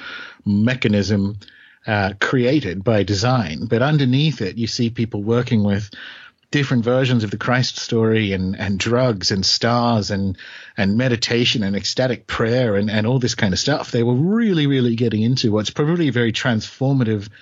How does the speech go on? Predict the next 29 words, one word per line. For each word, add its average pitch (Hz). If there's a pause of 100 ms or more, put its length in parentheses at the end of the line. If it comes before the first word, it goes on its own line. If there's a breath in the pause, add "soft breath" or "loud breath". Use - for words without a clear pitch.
(800 loud breath)
set -
of 98
mythological 110
symbols. -
And 101
that's 120
just -
the 107
version, 110
particularly 135
once 120
you 117
get 110
to 107
the 104
U 104
S 110
and 107
it's 101 (440 loud breath)
not 117
even 110
Christianity 110
anymore 101
with 95
the 101
kind 104
of, 98 (560 loud breath)
you -
know, 95